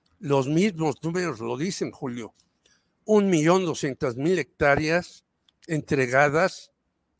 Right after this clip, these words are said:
a las empresas canadienses, a Germán Larrea, a Alberto Balleres,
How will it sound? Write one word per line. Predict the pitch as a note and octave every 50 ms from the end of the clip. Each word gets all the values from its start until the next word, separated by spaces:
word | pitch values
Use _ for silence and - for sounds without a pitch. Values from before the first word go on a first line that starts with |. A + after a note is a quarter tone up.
| - _ _
a | D#3 C3+
las | C3+ C3+ C3 B2 - -
empresas | B2+ A2+ - - D3 D#3+ - - C#3+ -
canadienses, | - - A#2+ A2+ G#2+ A2 A#2 B2+ C3+ D3+ E3 E3+ D#3 - - D#3 C#3 - -
a | A#2+ G2+
Germán | - C3 G#2 G#2 A2+ B2+ C3 C#3 C3
Larrea, | A#2 A2 G#2 A2+ A#2 C3 C#3+ C#3+ D3 D3
a | B2+
Alberto | A2+ A2 A2+ B2 B2+ B2 - - A2+
Balleres, | G#2 G#2 G2+ G#2 A#2+ C#3 C#3 C#3+ C#3+ A#2 - - -